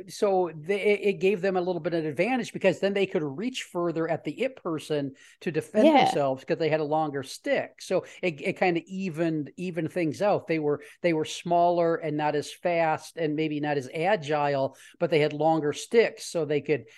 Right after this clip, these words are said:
Speaker 1: they could poke at the it person when they were getting closer a little bit easier. And so that kind of, 'cause this was, the, the, the kids, it was like, mm, four to, four to ten-year-olds or so, um, playing. So that's, that's a, a big developmental range, but they wanted to keep it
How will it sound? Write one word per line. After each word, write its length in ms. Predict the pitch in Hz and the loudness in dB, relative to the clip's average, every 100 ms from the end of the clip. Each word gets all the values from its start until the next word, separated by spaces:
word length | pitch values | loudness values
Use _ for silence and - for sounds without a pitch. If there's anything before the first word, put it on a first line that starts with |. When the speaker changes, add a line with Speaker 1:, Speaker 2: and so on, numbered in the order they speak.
| - | -2
Speaker 1:
they 100 | 165 | 0
could 180 | 147 - | 0 -4
poke 280 | - 190 160 | -2 0 -2
at 100 | - | -4
the 160 | 151 | 0
it 160 | 208 220 | 0 0
person 400 | 180 147 - 139 | -6 -6 -4 -6
when 120 | 139 | -4
they 100 | 139 | -4
were 100 | 135 | -4
getting 220 | 131 - 127 | -6 -10 -10
closer 440 | - 220 208 147 | -4 -4 -2 -4
a 40 | |
little 180 | 123 123 | -4 -6
bit 140 | 123 127 | -8 -10
easier. 460 | 139 127 131 131 - - - | -10 -8 -6 -6 -8 -14 -8
And 100 | 151 | -4
so 120 | 165 | -2
that 140 | 175 | 0
kind 180 | - 208 | 0 0
of, 120 | 165 - | -2 -4
'cause 200 | 190 - | -6 -4
this 180 | 170 247 | -4 -4
was, 200 | 247 - | -4 -8
the, 240 | - 220 233 | -10 -6 -6
the, 260 | 156 180 175 | -4 -2 0
the 120 | 151 | -2
kids, 300 | 139 254 262 | -2 -2 -2
it 80 | 196 | -2
was 180 | 190 180 | -4 0
like, 200 | 175 - _ _ _ _ _ - | -2 -2 _ _ _ _ _ -8
mm, 340 | 196 190 165 | -6 -2 -2
four 220 | - 196 202 | -2 0 4
to, 260 | 190 165 - | 4 2 0
four 140 | 190 | -2
to 80 | 180 | -2
ten-year-olds 680 | - 180 196 202 208 214 | -2 -4 -2 -2 0 0
or 80 | 202 | -2
so, 420 | - 220 220 247 _ _ _ _ - _ | -2 -2 -2 -4 _ _ _ _ -20 _
um, 520 | 175 170 160 156 147 143 | 6 8 8 8 2 -8
playing. 260 | - 262 247 | -2 0 2
So 100 | 196 | 2
that's, 200 | 226 - | 0 2
that's 240 | 202 220 | 0 2
a, 200 | 190 151 151 | 4 4 2
a 100 | 131 | -2
big 240 | 180 170 | 0 0
developmental 600 | 139 151 165 147 151 143 | 0 2 2 2 0 -2
range, 580 | 127 214 262 170 147 143 | 0 0 2 2 0 -2
but 100 | 170 | -2
they 80 | 165 | 0
wanted 280 | 175 175 156 | 2 0 0
to 60 | |
keep 260 | - 196 - | -8 -10 -2
it 160 | 156 | -2